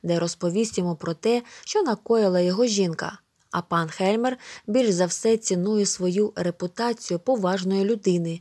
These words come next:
тому він неодмінно погодиться на умови шантажиста. На допомогу Норі приходить фру Ліне. З'ясовується, що колись Крокстад кохав фру Ліне і був згоден зробити для неї що завгодно.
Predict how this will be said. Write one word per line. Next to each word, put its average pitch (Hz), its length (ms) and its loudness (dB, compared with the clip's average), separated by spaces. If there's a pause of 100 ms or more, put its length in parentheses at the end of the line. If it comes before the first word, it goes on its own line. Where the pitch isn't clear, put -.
(120)
тому 165 240 -6
він 240 240 0 (260)
неодмінно 220 640 -2
погодиться 180 720 -2 (100)
на 214 140 0
умови 170 420 0
шантажиста. 165 800 -4 (580)
На 185 200 2
допомогу 165 560 -2
Норі 254 380 2 (260)
приходить 254 540 2
фру 226 360 0
Ліне. 175 480 0 (200)
З'ясовується, 185 720 2
що 170 180 -2
колись 220 500 2 (280)
Крокстад 185 560 0
кохав 220 520 2
фру 180 180 0
Ліне 175 380 2 (240)
і 185 80 0
був 175 180 0
згоден 190 440 2
зробити 185 440 2
для 170 180 -2
неї 190 380 0
що - 300 -4
завгодно. 170 640 0